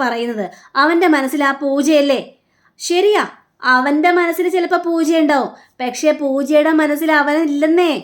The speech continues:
"പിന്നെ ആരാ അത് ദീപോട്ടിനറിയോ?" "എനിക്കറിയാം, അവളുടെ മനസ്സിൽ മുഴുവൻ ആ പങ്കജാണ്, പങ്കജിനോടാണ് അവൾക്ക് ഇഷ്ടം" എന്ന്, ആ, ദീപോട്ടിനോട് പറഞ്ഞായിരുന്നു പൂജ. "അതൊക്കെ വല്ലതും പറയേണ്ട കാര്യമുണ്ടോ?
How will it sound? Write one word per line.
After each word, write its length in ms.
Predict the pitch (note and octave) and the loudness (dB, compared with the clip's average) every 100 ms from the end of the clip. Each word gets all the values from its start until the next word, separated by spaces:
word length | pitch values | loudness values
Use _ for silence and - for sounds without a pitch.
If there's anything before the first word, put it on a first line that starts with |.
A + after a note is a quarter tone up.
| - _ _ | -12 _ _
"പിന്നെ 180 | B3 B3 | -8 -2
ആരാ 320 | B3+ B3 C4 C4+ C4 | 0 2 0 -2 -4
അത് 120 | C4 | -4
ദീപോട്ടിനറിയോ?" 640 | C4+ C4 C#4+ C#4 C4+ A#3+ F#3+ - | -2 0 0 0 -2 -2 -6 -6
"എനിക്കറിയാം, 640 | C#4 D#4 F4+ F4+ F4+ D4 - _ _ _ _ _ _ _ _ - - - - | -4 -2 0 2 2 0 -6 _ _ _ _ _ _ _ _ -20 -20 -12 -2
അവളുടെ 360 | A3 A#3 B3+ | -2 0 0
മനസ്സിൽ 360 | C4+ C#4 C4+ C#4+ | 2 0 -2 -2
മുഴുവൻ 360 | D4 C4+ C4+ C#4+ | 0 2 2 2
ആ 100 | D4 | 0
പങ്കജാണ്, 800 | D4 C4+ C4 C4+ D4 D4+ D4+ D4+ A#3+ - _ _ - | 0 0 2 0 2 4 4 2 -2 -12 _ _ -2
പങ്കജിനോടാണ് 880 | B3 B3 B3 C4+ D4 D4+ D#4 D#4+ D4+ A#3 - - | -2 0 -2 0 2 2 4 4 2 -2 -12 -4
അവൾക്ക് 260 | C4+ C4+ | -2 -2
ഇഷ്ടം" 280 | C4 - A3+ F#3 _ _ | -4 -4 -8 -10 _ _
എന്ന്, 360 | C4+ C#4+ C#4+ C#4+ C#4 C#4+ _ - | 0 2 2 0 -2 -8 _ -8
ആ, 60 | C#4+ | -4
ദീപോട്ടിനോട് 680 | C#4 D4 D4 C4+ D4 D4 D4+ | -2 -2 -2 0 0 0 0
പറഞ്ഞായിരുന്നു 560 | D4+ C#4 C4+ C#4+ C#4 C4 | 2 0 0 0 0 -2
പൂജ. 260 | A#3+ A3 A3+ G3+ - _ C#4 | -4 -6 -6 -8 -16 _ -8
"അതൊക്കെ 300 | C#4 C4+ C4+ | -6 -4 -2
വല്ലതും 280 | B3+ B3+ | -2 -2
പറയേണ്ട 400 | B3+ A#3 A#3+ B3+ C4 | -2 -4 -2 -2 -2
കാര്യമുണ്ടോ? 580 | C4 A3+ A#3+ B3 B3 | -2 0 0 0 0